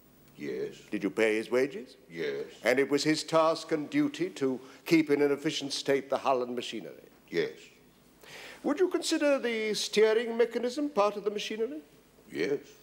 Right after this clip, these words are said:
Speaker 2: If it's proved that the steering mechanism was responsible for the collision, would you consider it possible that the chief engineer had been negligent in his duties?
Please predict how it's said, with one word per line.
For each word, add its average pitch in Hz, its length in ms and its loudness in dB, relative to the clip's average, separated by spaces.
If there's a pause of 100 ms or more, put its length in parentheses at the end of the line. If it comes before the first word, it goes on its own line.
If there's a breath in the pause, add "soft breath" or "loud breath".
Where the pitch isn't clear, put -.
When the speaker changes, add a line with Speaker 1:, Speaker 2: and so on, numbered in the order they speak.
(180)
Speaker 2:
If 143 140 2
it's 160 160 0
proved 156 520 2
that 135 120 0
the 131 80 -2
steering 127 560 0
mechanism 113 540 -2
was 110 160 -6
responsible 123 500 -2
for 113 140 -2
the 120 100 -2
collision, 123 480 -2 (640 loud breath)
would 214 160 2
you 277 60 2
consider 269 320 0
it 226 160 -6
possible 240 360 0
that 214 140 -2
the 214 60 -2
chief 220 260 -4
engineer 208 520 2
had 175 180 -4
been 185 180 -2
negligent 185 460 -2
in 175 100 -8
his 175 140 -6
duties? 160 480 -4